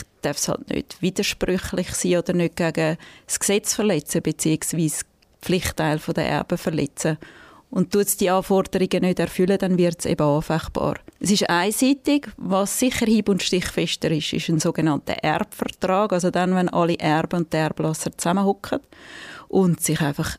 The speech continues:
einigen untereinander, wie wir so ein Erbe teilen wollen. Es ist dann ein Vertrag, den man dann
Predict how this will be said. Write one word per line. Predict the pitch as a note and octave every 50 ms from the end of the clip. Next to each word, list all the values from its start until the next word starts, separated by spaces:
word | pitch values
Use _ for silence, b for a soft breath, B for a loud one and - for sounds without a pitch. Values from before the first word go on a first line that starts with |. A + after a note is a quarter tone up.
| _ -
einigen | - D#3 C3 C#3 E3 F#3+ A3 - B3+ C4+ C4 -
untereinander, | A3+ A3 A3 A3 - A#3 G#3+ G3+ G3 F#3 F3 F3+ G3 G#3+ G#3+ - F#3 E3+
wie | F#3+ G3 F#3+ F#3+ F#3
wir | F3+ F3+ F3+ E3+ F3 E3
so | - F3 E3
ein | D#3+ E3+ E3 D#3+ D#3+ - - - -
Erbe | F3 D#3+ D#3+ - - - - - - D#3 D#3+ D3+ -
teilen | - C#3+ C#3 D3 F3 F#3+
wollen. | F#3+ G3+ B B B B B B B B
Es | - -
ist | F#3 - -
dann | F#3+ F3+
ein | F3 D#3+
Vertrag, | - F3 - - - E3 D#3 D#3
den | - E3 D#3
man | D#3+ D#3
dann | D#3 D3+ D3+ -